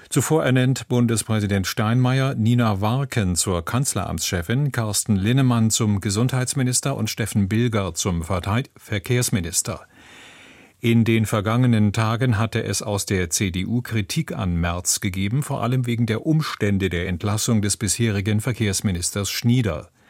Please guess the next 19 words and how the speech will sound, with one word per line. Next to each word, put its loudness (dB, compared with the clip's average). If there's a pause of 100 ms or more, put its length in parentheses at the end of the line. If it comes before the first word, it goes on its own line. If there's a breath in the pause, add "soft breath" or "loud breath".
(640 loud breath)
Kritisiert 2
wird 2
auch, 0
dass -2
die 0
Minister 0
zwar 0
morgen 2
ernannt, 2
aber 0
erst -2
im 2
September 0
vor -2
dem 2
Bundestag -2
vereidigt -2
werden 0
sollen. 0